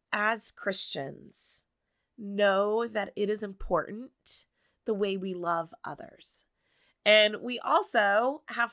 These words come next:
heard the parable about, um, not trying to take the splinter out of someone else's eye when there is a log in our own eye.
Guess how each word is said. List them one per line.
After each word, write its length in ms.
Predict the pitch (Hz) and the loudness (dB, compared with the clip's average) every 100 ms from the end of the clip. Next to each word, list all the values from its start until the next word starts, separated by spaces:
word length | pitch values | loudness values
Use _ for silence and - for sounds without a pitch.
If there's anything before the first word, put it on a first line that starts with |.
| - | -6
heard 560 | - 233 226 226 240 233 _ _ _ | -2 2 4 4 0 -4 _ _ _
the 140 | - 214 | -8 -8
parable 840 | - 214 220 220 196 180 190 214 _ _ - | -6 0 4 4 4 2 2 -2 _ _ -8
about, 680 | 208 196 202 208 214 - - _ _ _ - | -4 6 6 6 2 -6 -12 _ _ _ -6
um, 400 | 220 196 175 - _ _ _ _ _ | -2 -2 -4 -10 _ _ _ _ _
not 420 | 226 226 226 277 - | -6 2 2 2 0
trying 360 | 254 233 220 | 2 2 0
to 140 | - 233 | -10 -8
take 240 | 233 202 | -8 -6
the 100 | 220 | -6
splinter 800 | - - 220 262 330 - 170 180 | -6 -6 -2 0 0 0 2 4
out 140 | 196 196 | 2 -2
of 100 | 190 | -4
someone 240 | 190 185 | -2 2
else's 380 | 175 190 202 196 - | 2 0 -4 -6 -2
eye 360 | 165 170 180 - _ _ | 0 2 0 -8 _ _
when 280 | - 226 220 | -4 0 2
there 160 | 214 214 | 2 2
is 140 | 214 | 0
a 80 | 196 | -2
log 400 | 185 180 185 180 | 4 6 4 2
in 80 | 175 | -4
our 160 | 156 - | -4 -4
own 260 | 165 156 - | -8 -10 -12
eye. 300 | - - | -14 -14